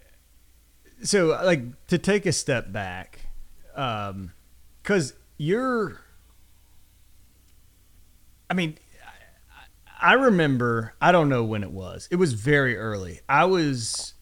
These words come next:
um, I was kinda blown away, uh, to be honest, to be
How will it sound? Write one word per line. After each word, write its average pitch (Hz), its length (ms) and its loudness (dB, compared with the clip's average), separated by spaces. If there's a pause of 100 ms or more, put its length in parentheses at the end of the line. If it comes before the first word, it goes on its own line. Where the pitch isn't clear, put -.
um, 104 680 -4 (2000)
I 160 60 0
was 180 120 4
kinda 247 220 4
blown 156 280 4
away, 110 800 -2 (180)
uh, 98 760 -4 (720)
to 139 80 -4
be 139 140 2
honest, 120 440 -4
to - 80 -2
be 123 680 0